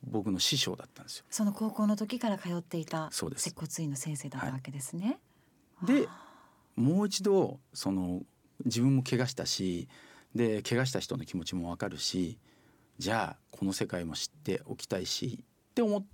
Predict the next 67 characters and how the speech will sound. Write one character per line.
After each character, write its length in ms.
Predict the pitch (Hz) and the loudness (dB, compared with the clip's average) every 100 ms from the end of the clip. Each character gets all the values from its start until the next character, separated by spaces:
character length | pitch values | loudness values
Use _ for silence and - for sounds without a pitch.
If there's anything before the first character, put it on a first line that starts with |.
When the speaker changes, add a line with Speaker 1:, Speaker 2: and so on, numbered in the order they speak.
| - | -2
Speaker 1:
て、 280 | 302 147 - - - _ _ _ _ _ - | 2 2 0 -18 -20 _ _ _ _ _ 2
で、 220 | 190 - - _ _ | 2 2 -8 _ _
も 80 | 135 | -2
う 40 | 113 | 0
一 100 | - | 0
度 100 | 98 | 0
師 80 | |
匠 160 | - 92 | 0 0
に 100 | 85 | -2
手 160 | - 90 | -2 0
紙 160 | 87 | 0
を 80 | 85 | 0
書 80 | - | -2
い 80 | 87 | -4
て、 320 | - 80 80 | -2 -4 -4
Speaker 2:
は 60 | - | -2
い。 0 | 92 | 0
Speaker 1:
「弟 40 | |
子 140 | 85 - | 2 0
に 80 | |
し 40 | - | 0
て 100 | 95 | 0
く 80 | 95 | 0
だ 80 | |
さ 140 | 190 165 | 0 -2
い」 60 | |
っ 40 | 143 | 0
て。 60 | |
Speaker 2:
ま 200 | 233 233 | 2 2
あ、 20 | 196 | 2
一 280 | 226 - 233 | -2 0 2
度 60 | |
は 120 | 262 214 | 2 0
断 320 | 214 240 277 | -2 2 2
っ 60 | |
た 160 | 302 285 | 4 2
け 120 | 254 | 4
れ 100 | 214 | 2
ど 120 | 180 | 2
も。 60 | 160 | 0
Speaker 1:
そ 60 | 147 | -2
う、 120 | - | 0
断 180 | 107 113 | 2 0
っ 40 | |
た 140 | - | 0
に 80 | 101 | 0
も 100 | 90 | 0
か 120 | 87 | -2
か 100 | 92 | -2
わ 80 | 90 | -2
ら 120 | 85 | 2
ず。 60 | 254 | 2
Speaker 2:
あ、 160 | 254 233 _ _ _ | 2 0 _ _ _
や 120 | 240 | -2
は 160 | 226 247 | 2 2
り 80 | |
学 240 | 208 214 240 | 4 4 2
び 100 | 247 | 2
た 140 | 262 | 2
い 60 | 254 | 2
で 100 | 208 | 2
す 80 | - | -2
と。 40 | |
Speaker 1:
そ 220 | 127 131 127 | -4 -4 -10
う。 40 | 135 _ _ | -12 _ _
Speaker 2:
え 60 | 202 | 0
え。 160 | - | 0